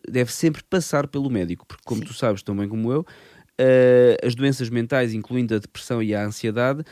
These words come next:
Speaker 1: se, e as perturbações de ansiedade, são doenças que podem ser simuladas por doenças médicas. Uma anemia, um hipotiroidismo, um, um tumor cerebral,
Speaker 2: É muito
Speaker 1: enfim,
Speaker 2: importante esta
Speaker 1: todas
Speaker 2: mensagem.
Speaker 1: as doenças sistémicas e cerebrais podem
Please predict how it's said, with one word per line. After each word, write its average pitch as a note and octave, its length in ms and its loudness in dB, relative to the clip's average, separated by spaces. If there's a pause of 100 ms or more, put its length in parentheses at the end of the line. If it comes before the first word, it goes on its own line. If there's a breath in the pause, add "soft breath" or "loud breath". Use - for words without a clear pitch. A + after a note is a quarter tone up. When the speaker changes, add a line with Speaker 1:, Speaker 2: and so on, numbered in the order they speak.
(140 loud breath)
Speaker 1:
se, - 280 -18
e G2+ 100 -2
as F#2 80 -4
perturbações A#2 500 -6
de A2+ 60 -4
ansiedade, A#2 380 -2
são C#3+ 120 -2
doenças C#3 400 -2
que - 160 -18
podem C3 360 0
ser B2 200 -4
simuladas C#3 680 -2
por - 160 -12
doenças C#3+ 400 -4
médicas. A#2 480 -4 (380 loud breath)
Uma F#2+ 120 -4
anemia, A2+ 480 0
um G2+ 140 0
hipotiroidismo, G#2+ 960 -4 (280 loud breath)
um, G2 380 -2
um A#2+ 60 -2
tumor B2+ 260 0
cerebral, A#2 720 -2
Speaker 2:
É - 40 -8
muito D#3+ 200 -12
Speaker 1:
enfim, A2+ 280 -4
Speaker 2:
importante D3 220 -10
esta D#3+ 220 -10
Speaker 1:
todas D#3 340 0
Speaker 2:
mensagem. D3 300 -4
Speaker 1:
as - 20 -12
doenças C3 460 -2
sistémicas A#2+ 680 -4
e A2 60 -14
cerebrais A2+ 540 -4
podem A2+ 400 -4